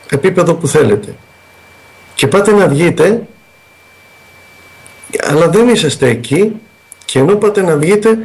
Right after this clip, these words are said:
αμέσως αισθάνεστε, ενώ ήσασταν ελαφριά, αισθάνεστε ένα βάρος. Επειδή το,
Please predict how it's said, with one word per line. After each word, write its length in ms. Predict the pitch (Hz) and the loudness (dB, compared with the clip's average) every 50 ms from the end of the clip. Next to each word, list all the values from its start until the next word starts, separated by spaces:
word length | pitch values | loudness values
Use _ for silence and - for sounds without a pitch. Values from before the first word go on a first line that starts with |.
| - - - - _ _ _ _ | -10 -16 -20 -20 _ _ _ _
αμέσως 480 | - 139 143 180 208 208 196 214 190 185 | -2 0 2 2 2 2 2 0 0 0
αισθάνεστε, 680 | 175 - - 196 202 208 196 - - 208 202 202 - - - _ _ _ _ _ _ - | -2 -2 0 2 2 2 0 0 0 0 -2 -2 -4 -10 -18 _ _ _ _ _ _ -2
ενώ 180 | - 127 156 | 0 2 2
ήσασταν 420 | 190 185 196 185 185 185 165 160 - | 2 0 0 -2 0 -2 -2 -2 0
ελαφριά, 440 | - 156 143 143 131 - 165 196 208 | 0 2 2 2 2 2 2 2 2
αισθάνεστε 500 | 202 - 202 208 220 208 - - 208 208 - | 2 2 0 0 0 0 0 -2 -2 0 0
ένα 240 | 185 196 214 208 | 0 0 2 2
βάρος. 520 | 196 220 220 202 156 135 - - - - - _ _ _ _ _ _ _ _ _ _ _ _ _ _ _ - - - - - - - - - - - - - - - - - - - - - - - - - - - - - - - - - - | 2 2 0 0 0 -2 -4 -6 -12 -16 -20 _ _ _ _ _ _ _ _ _ _ _ _ _ _ _ -20 -20 -20 -20 -20 -20 -20 -20 -20 -20 -20 -20 -20 -20 -20 -20 -20 -20 -20 -20 -20 -20 -20 -20 -20 -20 -20 -20 -20 -20 -20 -20 -10 -6
Επειδή 360 | - 117 113 147 151 190 208 | -6 -4 -2 0 0 0 0
το, 460 | 208 208 214 196 190 - - 113 - | 0 0 0 0 2 0 0 -2 -4